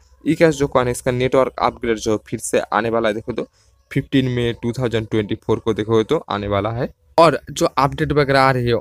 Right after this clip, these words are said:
वो देख सकते हो हाल्विंग को लेके, देखो तो नाइन आवर पहले का ट्वीट है, "The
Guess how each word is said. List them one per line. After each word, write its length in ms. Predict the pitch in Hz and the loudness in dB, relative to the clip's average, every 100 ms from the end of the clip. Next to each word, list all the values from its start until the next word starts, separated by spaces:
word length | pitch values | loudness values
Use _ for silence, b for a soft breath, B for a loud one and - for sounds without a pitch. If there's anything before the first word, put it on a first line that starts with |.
| - | 0
वो 120 | 147 | 0
देख 140 | 143 135 | 0 -2
सकते 280 | 143 - | -6 -2
हो 60 | 139 | -6
हाल्विंग 380 | - 127 123 127 | -2 -2 -2 -4
को 100 | 127 | 0
लेके, 260 | 117 117 165 | 0 0 -2
देखो 580 | - _ _ - 139 131 | -4 _ _ -2 2 2
तो 160 | 123 _ 92 127 | 0 _ -6 0
नाइन 280 | 131 143 - | 2 2 0
आवर 180 | 123 123 | 0 0
पहले 300 | - 117 123 | 0 0 2
का 120 | 123 | -2
ट्वीट 280 | 120 117 113 | -2 -2 -2
है, 140 | 139 - | -4 -2
"The 200 | 123 | 0